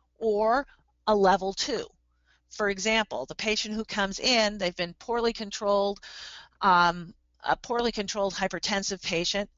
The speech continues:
They come in, they've started their diet and exercise, they've been taking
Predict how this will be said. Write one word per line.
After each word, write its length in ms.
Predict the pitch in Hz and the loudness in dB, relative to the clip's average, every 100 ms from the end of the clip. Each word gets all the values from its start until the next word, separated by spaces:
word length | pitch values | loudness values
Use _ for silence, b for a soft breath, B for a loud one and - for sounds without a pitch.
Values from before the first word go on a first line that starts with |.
| - | -2
They 140 | 190 | -2
come 260 | - 202 196 | 0 -2 0
in, 400 | 202 208 226 254 | 2 2 0 -4
they've 180 | - 175 | -2 0
started 400 | - - 196 190 | 0 2 2 2
their 140 | 185 180 | 0 0
diet 320 | 180 175 156 | 2 2 0
and 120 | 151 | -2
exercise, 760 | 202 - 226 - 208 196 202 - | -4 -4 -4 2 4 4 0 0
they've 180 | 170 | -2
been 140 | 170 170 | 0 -4
taking 480 | - 196 190 185 | -2 0 -2 -8